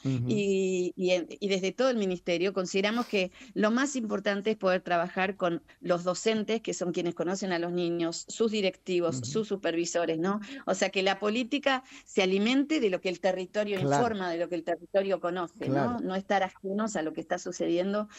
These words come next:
Speaker 2: en cada una de esas aulas que son el termómetro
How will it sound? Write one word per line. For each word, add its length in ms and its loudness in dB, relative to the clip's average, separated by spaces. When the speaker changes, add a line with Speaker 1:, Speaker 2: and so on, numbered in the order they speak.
Speaker 2:
en 180 2
cada 280 2
una 180 2
de 60 0
esas 280 0
aulas 300 2
que 120 -2
son 200 0
el 160 -2
termómetro 840 2